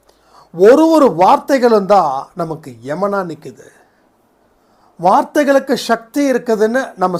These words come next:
சொல்லியிருக்கோம். ஒவ்வொரு வார்த்தைகளுக்கும் சக்தி இருக்குது.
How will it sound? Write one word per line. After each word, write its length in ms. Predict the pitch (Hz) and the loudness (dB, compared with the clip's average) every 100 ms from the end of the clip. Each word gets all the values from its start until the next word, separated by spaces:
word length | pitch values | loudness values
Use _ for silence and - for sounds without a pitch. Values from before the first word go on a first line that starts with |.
| 175 | -6
சொல்லியிருக்கோம். 540 | 180 196 170 120 - _ _ _ _ _ _ _ _ _ _ _ _ _ _ _ _ 143 | -4 -4 -4 -12 -20 _ _ _ _ _ _ _ _ _ _ _ _ _ _ _ _ -8
ஒவ்வொரு 540 | 160 196 196 269 262 | -4 -4 0 2 2
வார்த்தைகளுக்கும் 920 | 156 160 240 254 277 262 254 269 254 214 | 0 0 -2 -2 -4 -2 -2 -2 -6 -6
சக்தி 260 | - 220 | -8 -6
இருக்குது. 420 | 190 170 170 - | -6 -8 -16 -20